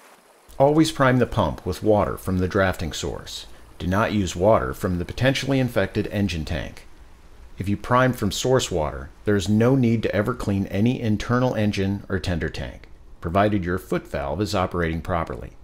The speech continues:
Fill the drafting hose with a bucket of water from your source, then start the pump. Additionally, don't leave the draft hose full with foot valve engaged and submerged in a water source when not pumping. As extra protection against tank leakage,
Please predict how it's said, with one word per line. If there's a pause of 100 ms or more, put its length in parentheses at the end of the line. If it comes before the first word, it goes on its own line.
(840)
Fill
the
drafting
hose
with
a
bucket
of
water
from
your
source, (500)
then
start
the
pump. (920)
Additionally, (260)
don't
leave
the
draft
hose
full (100)
with
foot
valve
engaged
and
submerged
in
a
water
source
when
not
pumping. (880)
As
extra
protection
against
tank
leakage,